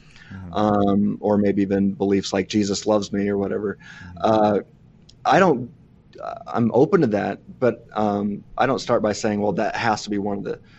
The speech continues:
Speaker 2: one of the things." Maybe, maybe he's right, but I just say, uh, we've got properly basic beliefs, and then we can build on top of those. Those are, uh, like, our foundation, and
Speaker 1: Mm-hmm.
Speaker 2: because of the properly basic beliefs that we have, we can start to connect some dots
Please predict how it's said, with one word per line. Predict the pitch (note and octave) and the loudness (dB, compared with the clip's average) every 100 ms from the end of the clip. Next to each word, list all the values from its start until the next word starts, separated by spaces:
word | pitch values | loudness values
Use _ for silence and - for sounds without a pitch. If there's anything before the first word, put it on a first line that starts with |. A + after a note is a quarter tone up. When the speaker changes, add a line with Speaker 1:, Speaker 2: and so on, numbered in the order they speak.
| - - | -20 -8
Speaker 2:
one | G#2+ | -4
of | G#2 | -2
the | |
things." | G2 G2+ | 0 2
Maybe, | B2 D#3 G#2+ - | 4 4 4 2
maybe | G#2+ B2+ D#3+ | 2 4 6
he's | A2 G2 | 4 2
right, | G2+ - - - - - | -4 -6 -18 -20 -20 0
but | D3+ C#3 - - - - | 2 2 -2 -16 -14 -2
I | D3+ | 0
just | D3 | 0
say, | C3+ A#2+ A#2 G#2 - | 0 2 2 -2 -6
uh, | G#2 G#2+ G#2 G2 | -4 -2 -2 -2
we've | A2+ | -2
got | G2+ A2+ A2 | 0 0 -2
properly | - C3+ C#3 C#3 | 0 0 4 2
basic | B2+ B2 B2 A2+ | 4 2 0 -4
beliefs, | A2+ A2 A2 A2 - - - _ - - - | -2 0 0 0 -6 -14 -18 _ -20 -20 -10
and | - A2+ | -2 2
then | A#2+ B2 | 2 4
we | A#2+ | 2
can | A#2 A2+ G2+ | 2 -2 -2
build | F#2+ B2 A#2 A2 | 2 4 6 2
on | A2 A2 | 0 -4
top | G#2 G#2+ G#2 | -4 -4 -4
of | G2+ | -6
those. | G2 - | -6 -2
Those | A#2 C3 | 2 4
are, | C3+ B2 | 6 6
uh, | G#2 G2+ | 4 2
like, | A2 G#2 | 0 -2
our | G#2+ | -2
foundation, | G#2 G2+ G2+ G#2+ A2 A#2 G#2+ | -2 -2 2 0 0 -2 -4
and | G#2 | -2
Speaker 1:
Mm-hmm. | G2+ | -2
Speaker 2:
because | G2 G2 A#2+ A#2 | -2 0 2 2
of | |
the | A2 | -4
properly | - G#2+ G#2+ | 0 0 0
basic | G#2 G#2 G2+ - | 0 0 -2 -8
beliefs | G#2+ G2+ F#2+ | -6 -6 -6
that | |
we | G#2 G2+ | -6 -4
have, | G#2 G2+ - - - - | -4 -4 -10 -20 -8 -2
we | G#2 | 2
can | G2+ | 2
start | - G#2 F#2+ | 2 2 2
to | - | 0
connect | F#2+ G2+ G2+ - | -2 0 0 0
some | G2 G2 | -2 0
dots | G2+ G2 - | 2 0 -2